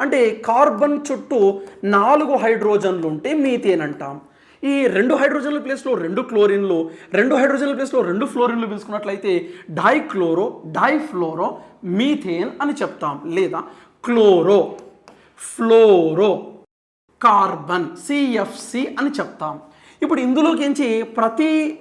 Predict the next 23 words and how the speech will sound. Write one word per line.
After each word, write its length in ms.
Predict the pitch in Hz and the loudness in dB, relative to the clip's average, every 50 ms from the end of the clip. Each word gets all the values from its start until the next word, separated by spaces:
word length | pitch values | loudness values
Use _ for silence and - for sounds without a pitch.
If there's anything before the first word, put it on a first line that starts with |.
| - - - | -12 -10 -10
ఇక్కడ 200 | 220 - 262 247 | -6 -2 -2 -2
ప్రతి 380 | 240 - - 214 208 - 302 302 | -2 -2 -2 -2 -2 0 0 0
బంధం 360 | 208 220 214 196 254 285 277 | 0 0 0 0 0 -2 0
రెండు 240 | 240 233 233 220 220 | 0 0 0 0 0
ఎలక్ట్రాన్లు. 540 | 214 202 190 - - - 147 139 127 139 156 - - - - - | -2 -2 -4 -4 -6 -8 -8 -8 -10 -12 -16 -20 -20 -16 -6 -2
అయితే 140 | 262 294 254 | -2 -2 0
ఇక్కడ 400 | - 311 294 269 247 240 233 240 - - - - - _ _ _ _ _ _ _ - - - | 0 0 0 2 0 0 -2 -6 -12 -18 -20 -20 -20 _ _ _ _ _ _ _ -12 -6 -4
సమవిచ్ఛితి 640 | 262 269 320 330 277 277 - - - 277 233 262 | -2 0 2 2 2 0 -2 -4 -4 -4 -4 -4
జరిగి 280 | 220 185 233 220 240 226 | -4 -2 -2 -2 -2 -2
ఇందులోకించి 420 | 233 226 214 220 220 220 254 277 294 | -4 -2 -2 -2 -2 -2 -2 -4 -4
సీఎల్ 540 | - - - 294 302 285 285 285 277 269 226 | -4 -2 0 2 2 2 4 2 2 0 0
డాట్ 480 | 170 151 165 151 151 180 - - - - - - - _ _ _ - | -2 -4 -4 -2 -2 -2 -4 -4 -8 -18 -20 -20 -20 _ _ _ -2
అనే 180 | 220 262 302 | 0 0 0
స్వేచ్ఛా 520 | 294 - - 214 233 277 - - - 240 214 | -2 -2 0 0 2 2 0 0 0 0 0
ప్రాతిపదిక 580 | 185 - 175 170 160 151 131 151 147 - - | 0 -2 -4 -6 -6 -8 -10 -14 -8 -4 -4
బయటకు 360 | 285 311 269 233 - 185 165 151 | -2 -2 -2 -4 -4 -6 -10 -12
వస్తుంది. 440 | 143 - - 151 147 143 135 131 - _ _ - - - - | -14 -14 -14 -16 -14 -14 -16 -18 -20 _ _ -20 -18 -6 0
ఈ 220 | 269 302 330 330 330 | 4 6 6 6 6
సీఎల్ 600 | - - - 185 175 165 160 143 143 139 139 135 | 4 0 -2 -2 0 0 -2 -2 -4 -8 -10 -12
డాట్ 320 | 127 120 156 175 - - - - _ _ _ _ - - - - | -12 -10 -10 -10 -12 -12 -18 -20 _ _ _ _ -20 -20 -14 -8
ఓజోన్ 640 | 170 175 202 262 302 254 277 311 320 330 311 311 311 285 | -4 -2 2 2 2 4 4 6 6 6 6 4 4 4
పొరలోని 560 | 269 269 262 254 247 254 247 247 233 226 - - - | 4 6 6 4 4 2 2 2 2 0 0 -2 -2
ఓజోన్తో 960 | 156 160 208 269 302 214 214 262 269 269 262 254 262 - 262 247 247 247 247 | 0 2 4 4 4 4 4 4 4 4 4 2 0 0 2 2 2 2 0